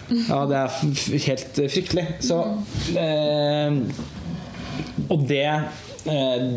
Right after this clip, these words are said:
Speaker 1: det utgangspunktet gir liksom filmen en, en nerve, som du sier da.
Speaker 2: Mm.
Speaker 1: Som, eh, som gjør at den er intenst, eh, engasjerende hele tiden. Man kan liksom aldri slappe av
Speaker 2: Nei.
Speaker 1: med filmen.
Speaker 2: Jeg var helt utrolig spent gjennom hele filmen. Det var sånn,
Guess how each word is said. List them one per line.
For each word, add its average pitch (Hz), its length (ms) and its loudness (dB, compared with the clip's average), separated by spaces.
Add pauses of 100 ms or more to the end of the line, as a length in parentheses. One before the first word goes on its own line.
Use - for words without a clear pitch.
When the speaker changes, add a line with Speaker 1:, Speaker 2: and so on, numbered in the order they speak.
(260)
Speaker 1:
det 151 280 4
utgangspunktet 120 720 2
gir 123 320 4
liksom 135 260 2
filmen 98 580 2
en, - 1000 0 (560)
en 113 480 2
nerve, 117 320 2
som 113 180 0
du 104 80 0
sier 110 200 2
da. - 80 -2 (200)
Speaker 2:
Mm. 214 420 2
Speaker 1:
Som, 107 480 2
eh, 107 460 2 (760)
som 110 260 0
gjør 95 220 2
at 98 200 -4
den 101 180 2
er 98 320 0 (320)
intenst, 117 880 0
eh, 107 300 0
engasjerende 110 720 2
hele 113 220 2
tiden. 117 160 0
Man 120 100 0
kan 139 100 0
liksom 139 160 0
aldri 123 220 2
slappe - 680 0
av 113 260 0
Speaker 2:
Nei. 117 60 2
Speaker 1:
med 117 180 2
filmen. 113 300 0
Speaker 2:
Jeg 214 160 0
var 226 100 0
helt 247 520 -4
utrolig 190 340 -2
spent 165 280 -4
gjennom 165 260 -2
hele 175 240 -2
filmen. 165 240 -4
Det 185 80 0
var 196 100 2
sånn, 185 340 0